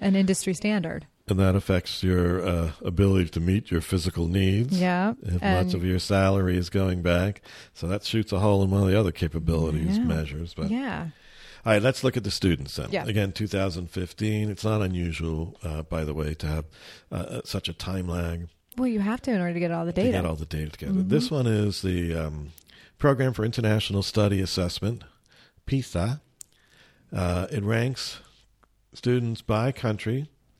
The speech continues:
Speaker 2: and fifteen-year-olds in two thousand fifteen placed thirty-eighth out of seventy-one countries in math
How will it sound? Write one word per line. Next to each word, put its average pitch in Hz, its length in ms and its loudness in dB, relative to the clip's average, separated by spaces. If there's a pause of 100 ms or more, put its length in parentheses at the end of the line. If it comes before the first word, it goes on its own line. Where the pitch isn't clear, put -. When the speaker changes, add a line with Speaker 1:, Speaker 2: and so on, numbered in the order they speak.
(540)
Speaker 2:
and 98 480 -2
fifteen-year-olds 135 1000 6 (960)
in 101 240 0
two 120 160 -4
thousand 110 460 -2
fifteen 107 760 0 (520)
placed 101 460 0 (600)
thirty-eighth 120 880 2 (300)
out 92 180 2
of 90 80 -4
seventy-one 101 1200 -2
countries 90 640 -4
in 92 260 -4
math 85 520 -2